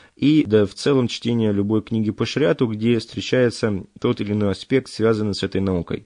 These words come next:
Как основу для изучения мы возьмём ман-, Манзуматуль Байкуния, то есть назм,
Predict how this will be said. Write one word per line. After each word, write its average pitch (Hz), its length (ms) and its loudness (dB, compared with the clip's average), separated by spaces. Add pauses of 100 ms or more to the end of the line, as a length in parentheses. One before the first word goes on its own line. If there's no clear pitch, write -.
Как 147 200 2
основу 180 420 2
для 139 140 2
изучения 127 420 0
мы 123 140 2
возьмём 120 380 4
ман-, 110 320 2
Манзуматуль 113 680 0
Байкуния, 123 640 2
то 110 140 -2
есть - 160 -4
назм, 113 400 0